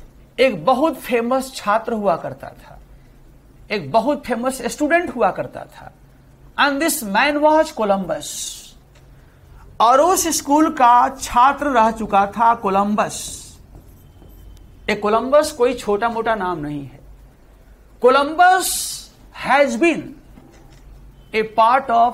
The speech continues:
the school set up by Don Henrique। वही Columbus जो बाद में America को खोजा।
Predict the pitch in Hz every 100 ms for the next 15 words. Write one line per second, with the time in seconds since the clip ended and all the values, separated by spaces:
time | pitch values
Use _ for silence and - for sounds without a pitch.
0 | - 196 208 - 247 285 302 330 330 339
1 | - - 254 262 311 220 214 240 330 381
2 | - - 131 135 226 190 175 208 226 -
3 | - - - - _ - - _ 190 269
4 | 339 254 247 240 262 202 196 185 208 220
5 | 190 196 196 226 233 - 156 -